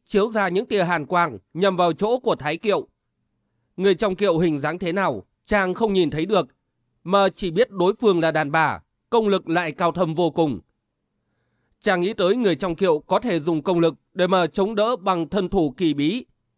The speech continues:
thì không khỏi ngấm ngầm run lên. Từ khi chàng được lão quái ở sau núi Bạch Thạch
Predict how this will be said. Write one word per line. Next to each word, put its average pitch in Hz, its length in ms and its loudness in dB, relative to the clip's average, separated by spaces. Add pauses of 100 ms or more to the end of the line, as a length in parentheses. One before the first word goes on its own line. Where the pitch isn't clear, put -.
(180)
thì 196 220 6
không 220 240 -2
khỏi 190 240 2
ngấm 156 280 0
ngầm 180 200 0
run 151 200 2
lên. 156 220 2 (1500)
Từ 185 180 2
khi 196 300 0
chàng 175 240 -4
được 170 140 0
lão 180 140 0
quái 180 300 -2
ở 156 240 2
sau 175 180 -2
núi 170 180 0
Bạch 185 200 -4
Thạch 170 180 -4